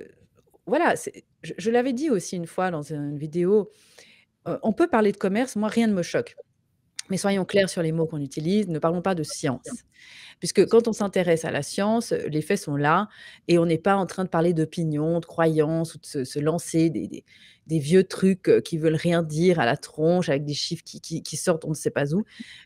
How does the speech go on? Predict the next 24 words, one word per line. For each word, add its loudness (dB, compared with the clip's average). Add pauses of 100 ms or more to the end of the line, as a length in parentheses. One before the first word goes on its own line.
(100)
La 4
science 2
est 4
du 0
côté 6
de -2
la 10
physiologie, 2
c'est -14
une -4
certitude. -4
Après, 0 (360)
il 0
y 12
a 8
des 0
grains 0
de -4
sable 2
sur -6
certains -6
parcours -2
et 2
là, 2